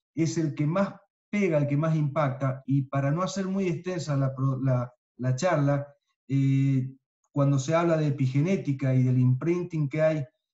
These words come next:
en los primeros días de vida de una ternera, ya se sabe que una ternera que ha sufrido,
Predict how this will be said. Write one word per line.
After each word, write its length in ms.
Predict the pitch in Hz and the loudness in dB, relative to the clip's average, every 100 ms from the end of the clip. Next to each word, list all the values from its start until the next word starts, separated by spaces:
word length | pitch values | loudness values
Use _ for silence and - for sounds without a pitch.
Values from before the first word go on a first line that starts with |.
| _ | _
en 120 | 131 | 2
los 100 | 131 | 2
primeros 380 | 127 139 165 156 | 4 2 4 2
días 240 | 160 156 | 2 2
de 100 | 143 | 2
vida 200 | 147 160 | 2 2
de 80 | 151 | 2
una 100 | 143 | 0
ternera, 500 | 143 143 160 151 147 - _ | -2 -2 0 0 -2 -4 _
ya 140 | 139 147 | -4 -2
se 100 | 147 | -2
sabe 300 | 170 156 139 | 0 0 0
que 60 | |
una 140 | 156 143 | 0 0
ternera 420 | 143 151 151 139 | 0 0 0 0
que 80 | 143 | -2
ha 40 | |
sufrido, 640 | 131 127 160 170 139 127 | -2 -4 -2 2 2 2